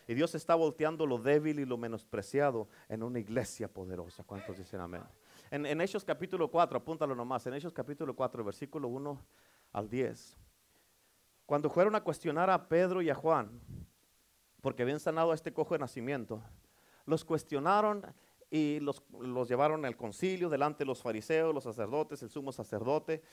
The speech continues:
lo llevaron allí. Cuando estaba ahí, estaban ahí, les dijeron: "¿En, en qué nombre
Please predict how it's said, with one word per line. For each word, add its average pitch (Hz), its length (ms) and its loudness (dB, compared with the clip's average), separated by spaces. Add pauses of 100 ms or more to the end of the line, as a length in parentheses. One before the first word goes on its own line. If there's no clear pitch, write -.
(540)
lo 147 100 4
llevaron 170 380 8
allí. 185 240 2
Cuando 165 220 2
estaba 208 380 6
ahí, 170 380 2 (920)
estaban 160 300 2
ahí, 170 120 4
les 170 120 2
dijeron: 175 360 0 (380)
"¿En, 185 180 4
en 165 360 0
qué 247 240 8
nombre 160 680 2